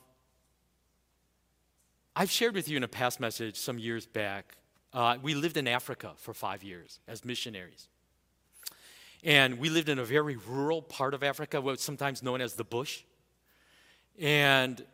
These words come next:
um, because we lived in such a rural area, when I would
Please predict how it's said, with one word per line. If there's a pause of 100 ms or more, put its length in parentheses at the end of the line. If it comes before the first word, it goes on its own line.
(400)
um,
because
we
lived
in
such
a
rural
area,
when
I
would